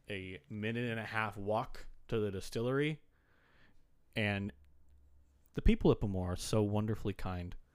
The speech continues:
that when you walk into their tasting room, the first thing they do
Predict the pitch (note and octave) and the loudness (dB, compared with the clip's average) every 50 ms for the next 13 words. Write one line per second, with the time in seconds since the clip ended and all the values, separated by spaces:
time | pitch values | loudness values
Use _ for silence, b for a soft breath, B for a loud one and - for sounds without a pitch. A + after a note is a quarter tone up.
0 | b b b b b b b - A#2 G#2+ - - B2 A#2+ A#2 A#2 A#2+ A2+ A2 G#2+ | b b b b b b b 0 2 2 2 2 0 2 2 2 2 2 2 4
1 | G#2+ B2+ E3 G3+ G#3 - - F#3 F3+ E3+ E3+ D3+ C#3+ C3 B2+ B2 - - B2+ A2+ | 6 8 8 8 8 6 4 4 4 4 4 6 6 6 6 6 4 4 2 2
2 | G#2+ - - - G#2+ G2+ G2 G2+ G2+ G2 G2 G2+ G#2 - b b b b b b | 2 0 -2 -2 -2 0 0 0 0 0 -2 -2 -4 -8 b b b b b b
3 | b b b - A#2+ G#2+ - - - G3 A3 B3+ - - - G#3 G3 F#3 F3 E3 | b b b -2 -2 -2 -2 2 6 8 8 8 8 6 4 2 4 4 4 2
4 | D3+ C3+ B2 B2 B2 B2 A#2+ A#2+ A#2+ A#2+ A2+ | 2 0 0 2 2 4 4 4 4 4 2